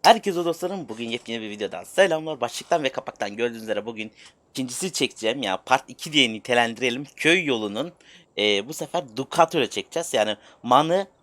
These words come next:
Ducato ile çekeceğiz. Bakalım neler olacak bilmiyorum. Bu yollar çok kötü, tamam mı? Bak, bu yollar çok zor. E, transitli çamurlu yolda yapmıştık. Ducato'muzda. Bu yolda yapalım. Şöyle hafiften çekelim.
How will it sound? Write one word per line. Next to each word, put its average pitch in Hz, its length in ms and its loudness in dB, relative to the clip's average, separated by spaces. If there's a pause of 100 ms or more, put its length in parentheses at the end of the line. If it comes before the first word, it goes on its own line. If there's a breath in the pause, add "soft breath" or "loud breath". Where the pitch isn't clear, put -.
(160)
Ducato 175 460 6
ile 120 140 4
çekeceğiz. 101 440 -10
Bakalım 135 380 0
neler 147 200 4
olacak 131 380 0
bilmiyorum. 160 640 -2 (360 soft breath)
Bu 190 80 4
yollar 139 400 2
çok - 260 -6
kötü, - 240 -14
tamam 107 300 0
mı? 90 220 -20
Bak, - 200 -12
bu 135 40 -4
yollar 113 340 -4
çok 107 220 -6
zor. 104 280 -2 (760)
E, 104 220 -2
transitli 143 520 0
çamurlu - 380 -2
yolda 156 180 4
yapmıştık. - 480 -2 (280)
Ducato'muzda. 104 680 -4 (680)
Bu 135 60 -2
yolda 107 240 2
yapalım. 98 300 0 (1900)
Şöyle 107 160 -8 (1300)
hafiften 120 300 0
çekelim. 117 440 -4